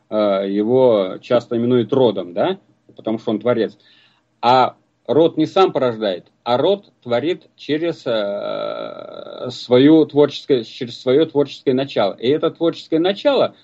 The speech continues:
у славян, оно называется баба. То есть вот, э, по сравнению, допустим, в индуизме брахман — это вот, э, как говорится, творец, вседержитель, а шакти это творящее начало, это женское начало. То вот у славян баба — это,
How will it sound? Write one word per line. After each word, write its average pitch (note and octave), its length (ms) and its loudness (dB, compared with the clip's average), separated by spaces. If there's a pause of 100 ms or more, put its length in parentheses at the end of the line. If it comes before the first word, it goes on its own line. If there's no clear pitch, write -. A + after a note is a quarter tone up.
(540)
у C3 120 -4
славян, G3+ 400 0
оно E3 200 4
называется D3+ 500 2
баба. A#2+ 480 2 (560)
То C#3 60 0
есть C#3 160 -2
вот, C3+ 220 0
э, G#2 360 -2 (260)
по C#3+ 80 -2
сравнению, C3+ 520 2
допустим, G#2 680 -6 (120)
в A2+ 140 -4
индуизме B2 520 2
брахман — G#2+ 640 0
это G#2+ 240 -6
вот, G2+ 240 -6
э, G#1+ 400 -10 (460)
как A2 120 -2
говорится, A2 360 -2
творец, A#3+ 500 2 (180)
вседержитель, E3+ 720 0 (420)
а C3+ 100 -2
шакти C4 560 -2 (360)
это D#3+ 600 0
творящее C#3+ 480 0
начало, F3 380 -2
это C#3+ 200 0
женское A#2+ 400 0
начало. G2+ 400 -8
То A2+ 180 -6
вот A#2 300 -6
у C3 180 -6
славян D4+ 520 0
баба — G#3 300 0
это, E3 260 0